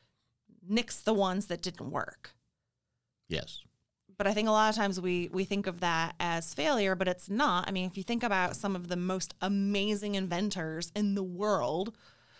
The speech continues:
Speaker 1: like, how many light bulbs and things did Thomas
Speaker 2: Oh, yeah.
Speaker 1: Edison invent before he
Speaker 2: You know, did you say he figured, "I found a thousand or ten thousand ways to
Speaker 1: to
Speaker 2: not
Speaker 1: fail?
Speaker 2: make it"? Yeah.
Speaker 1: Yeah.
Speaker 2: Yeah.
Speaker 1: And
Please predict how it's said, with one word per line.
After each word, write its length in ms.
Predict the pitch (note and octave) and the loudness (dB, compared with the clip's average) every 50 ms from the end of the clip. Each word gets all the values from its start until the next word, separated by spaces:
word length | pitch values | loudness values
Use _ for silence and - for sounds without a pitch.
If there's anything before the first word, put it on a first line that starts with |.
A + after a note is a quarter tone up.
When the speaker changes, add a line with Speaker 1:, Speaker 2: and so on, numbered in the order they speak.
| - _ - - | -20 _ -4 -2
Speaker 1:
like, 120 | G#3+ G#3 | -2 -2
how 360 | - - - - - A3+ A#3 A#3 | -2 -2 -2 0 2 2 4 4
many 240 | A#3 A#3+ A#3+ A#3+ | 2 2 0 0
light 380 | G#3+ F#3+ F#3+ F#3+ G#3 G#3+ - F#3+ | -2 0 0 2 2 2 2 0
bulbs 420 | F#3 E3+ E3 E3 E3 E3+ F3 D#3+ - | 0 0 2 0 0 -2 -4 -6 -8
and 140 | F#3 F#3+ - | -6 -6 -4
things 320 | F#3 F3 E3+ E3+ E3 - | -4 -4 -4 -4 -6 -6
did 160 | - F#3 F3+ | -6 -6 -6
Thomas 280 | - F#3 F#3+ F#3 C3 G2+ | -4 0 2 2 4 4
Speaker 2:
Oh, 20 | |
yeah. 120 | - - F3 | 4 2 2
Speaker 1:
Edison 500 | G3+ G3 F#3+ - F#3+ F3 E3 E3 D#3+ - | 0 0 -2 -4 -2 -2 -2 -4 -4 -4
invent 480 | - F3 F#3 F#3 F#3+ F3+ E3 D3+ - F3 | -4 -2 0 0 0 0 0 -2 -4 -6
before 340 | F#3+ - F3+ E3+ E3 E3 | -6 -4 -4 -4 -4 -4
he 440 | E3+ E3 F3+ E3+ E3 E3 D#3+ E3 E3 - - - | -4 -6 -6 -6 -6 -6 -6 -8 -10 -12 -8 0
Speaker 2:
You 120 | - A#2+ | 2 4
know, 40 | A#2 | 4
did 100 | A#2 G#2+ | 4 4
you 60 | G2 | 2
say 160 | G2 - A#2+ A2 | 0 0 0 0
he 60 | A2+ G2 | -2 -2
figured, 420 | - - A#2+ G#2+ G#2+ G2+ F#2+ F#2 | -2 -2 -2 0 0 0 0 0
"I 100 | G2 G2+ | -2 0
found 220 | - - G#2+ G#2 | 0 0 0 0
a 40 | G2 | -2
thousand 460 | F2+ - A2+ G#2+ G#2 G#2+ G2+ F#2+ G#2+ | 0 0 0 2 2 2 2 0 -2
or 40 | F#2 | -2
ten 200 | F#2 - B2+ A#2 | 0 0 0 0
thousand 400 | A2+ A#2 A2 G#2+ G2+ F#2+ G2+ G2+ | 0 0 0 0 0 0 0 0
ways 320 | F#2 G2 G2 G2+ G2 F#2 - | 2 2 2 2 2 0 0
to 120 | - F#2+ E2+ | 0 0 0
Speaker 1:
to 60 | - | 2
Speaker 2:
not 180 | - E2+ - G#3+ | 2 2 2 2
Speaker 1:
fail? 240 | A#3 G#3+ G#3 G#3+ A#3 | 4 4 4 4 4
Speaker 2:
make 100 | A3 E3 | 0 -2
it"? 60 | - | -2
Yeah. 120 | D#3+ E3+ | 0 2
Speaker 1:
Yeah. 280 | D#4 G4 - C3 - F3+ - | 4 4 4 2 0 -2 -4
Speaker 2:
Yeah. 200 | - E2+ C#2 - - - _ - | -4 -4 -4 -4 -6 -6 _ 0
Speaker 1:
And 420 | A#3 A#3 A3+ A3+ A3 A3 G#3 - | 0 2 2 2 2 0 0 -2